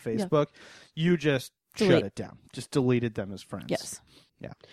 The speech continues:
Speaker 1: Well, I used to have a rule that if someone, before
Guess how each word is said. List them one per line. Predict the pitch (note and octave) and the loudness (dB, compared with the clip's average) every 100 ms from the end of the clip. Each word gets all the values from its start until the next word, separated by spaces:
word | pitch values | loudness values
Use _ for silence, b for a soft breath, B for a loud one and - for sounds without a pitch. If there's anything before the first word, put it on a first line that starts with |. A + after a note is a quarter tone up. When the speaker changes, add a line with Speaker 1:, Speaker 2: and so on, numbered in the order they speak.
| B D4 | B -6
Speaker 1:
Well, | A#3 B3+ - | 2 4 4
I | A#3 | 0
used | A#3 E4 - | 0 -2 0
to | G4+ | 0
have | C#4+ | 2
a | A#3+ | 0
rule | G3+ G#3 G3+ | -2 -2 -2
that | G3 G3 | -2 -4
if | F#3+ | -4
someone, | - G#3+ G3+ G3 F3+ - | -4 -2 -2 -2 -2 -4
before | G#3+ G3+ - A#3 G#3 F#3+ F#3 | -6 -6 -2 0 2 0 -4